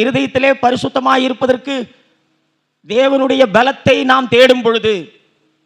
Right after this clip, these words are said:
நம்முடைய இருதயத்தில் இருக்கிற பாவங்களிலிருந்து நாம் விடுதலையாக்கப்படுவதற்கு தேவனுடைய பலத்தை நாம் தேடும் பொழுது,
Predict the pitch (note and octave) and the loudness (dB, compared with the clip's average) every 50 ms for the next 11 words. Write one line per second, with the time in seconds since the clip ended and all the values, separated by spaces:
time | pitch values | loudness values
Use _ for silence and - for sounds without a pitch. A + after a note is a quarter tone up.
0 | _ _ _ _ _ _ _ _ _ _ _ _ _ _ _ _ _ _ _ _ | _ _ _ _ _ _ _ _ _ _ _ _ _ _ _ _ _ _ _ _
1 | _ _ _ _ _ _ _ _ _ _ _ _ _ _ _ _ C#3 E3 G#3+ A#3 | _ _ _ _ _ _ _ _ _ _ _ _ _ _ _ _ -10 -8 -6 -4
2 | B3 B3 B3 B3+ B3 A#3 B3+ C4+ C4 C#4+ C#4 C4+ - C4+ C4 C4 C4 A3 C4 B3+ | -4 -4 -2 -2 -2 -2 -2 -2 -2 -2 -4 -2 -4 -4 -4 -4 -6 -4 -4 -4
3 | - - A#3 A#3 B3+ C#4 C#4 C#4 C#4 C4 C4+ C#4 C4+ B3+ C4 C4 B3 C4+ B3+ A#3 | -2 0 2 2 4 4 2 2 2 2 0 0 0 -2 -2 -4 -4 -4 -4 -4
4 | G3+ - _ _ _ _ _ _ _ _ _ _ _ _ _ _ _ _ _ _ | -4 -8 _ _ _ _ _ _ _ _ _ _ _ _ _ _ _ _ _ _
5 | _ _ _ _ _ _ _ _ _ _ _ _ _ _ - F#3+ A3 B3 A3+ A3+ | _ _ _ _ _ _ _ _ _ _ _ _ _ _ -8 -4 -4 -2 -2 0
6 | A#3 C#4+ D4 C#4+ C4+ C#4 C4+ C4+ C4+ C4+ - C4+ B3+ C4 C4 B3 B3+ - - B3+ | -2 0 0 2 2 2 2 2 0 -2 -2 0 0 0 0 -2 -4 -8 -8 -8
7 | C4+ G3 G#3+ A#3+ C4+ C4+ C#4 C4+ B3+ C4 B3+ A#3 F#3+ A#3 B3+ C4+ C4 - C#4 C4 | -4 0 2 2 2 2 0 -2 -2 -2 -4 -2 0 0 0 0 0 -2 -2 -2
8 | B3+ B3 B3 A#3 - A3 B3 C4+ C4 B3+ B3 G#3+ A#3 A3+ A3 A#3 A3+ | 0 -2 -4 -2 0 2 2 4 2 2 0 0 -2 -2 -2 -2 -4